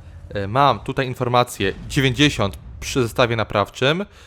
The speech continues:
I jest to oczywiście ten cooldown, o którym wam mówiłem, ten, o, to ograniczenie. Jeśli chodzi o samą artę, to widzicie, że celuje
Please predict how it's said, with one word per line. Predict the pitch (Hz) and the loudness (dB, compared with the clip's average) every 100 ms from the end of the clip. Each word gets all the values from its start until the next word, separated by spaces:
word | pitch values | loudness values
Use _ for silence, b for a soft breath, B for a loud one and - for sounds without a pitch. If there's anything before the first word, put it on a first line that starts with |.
| B | B
I | 196 | -4
jest | 214 - | -4 0
to | |
oczywiście | 196 151 156 - 170 | -2 -2 -6 -6 -4
ten | 151 147 | -2 -2
cooldown, | - 185 107 87 90 | 2 2 4 2 0
o | - | -8
którym | - 131 127 | -2 0 2
wam | 123 | 0
mówiłem, | 131 123 98 82 80 | 0 -2 -4 -4 -6
ten, | - 101 101 | -8 -8 -8
o, | - - - | -14 -16 -2
to | |
ograniczenie. | 131 127 131 131 120 85 80 - B B B B B | 2 2 0 0 -2 -2 -6 -10 B B B B B
Jeśli | 185 - 214 | -10 -4 -2
chodzi | - 190 196 - | 2 0 0 0
o | 147 151 147 - | 4 4 4 -4
samą | - 165 165 | -2 2 2
artę, | - 151 160 - 160 | 4 4 4 -2 -4
to | - 139 | -2 -2
widzicie, | 135 131 - 147 | -2 -6 0 0
że | 127 | 0
celuje | - 139 131 120 120 | 0 2 4 4 2